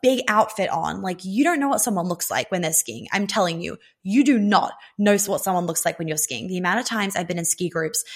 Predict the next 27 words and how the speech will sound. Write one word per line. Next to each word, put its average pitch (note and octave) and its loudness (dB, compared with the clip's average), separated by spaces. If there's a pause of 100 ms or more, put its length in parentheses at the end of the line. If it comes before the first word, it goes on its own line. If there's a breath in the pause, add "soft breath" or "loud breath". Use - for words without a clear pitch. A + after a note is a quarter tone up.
(260 loud breath)
and G3+ 2
then F#3+ 2
we F#3+ 2
go F#3 4
to F#3 2
have F#3+ 0
lunch. E3 0
Like, F#3 -2
this F#3 -2
is, F#3+ -2
like, F#3 -2
when F3 -6
we're E3 -2
ski A#3 0
training G3+ -2
or F3 -2
in F3 -4
ski A3 0
school G3+ 0
or F3+ 0
whatever. F3+ 2
I F3 2
remember F3 -4
when F3 -4
we E3 -4
were D#3+ -2
younger D#3+ -2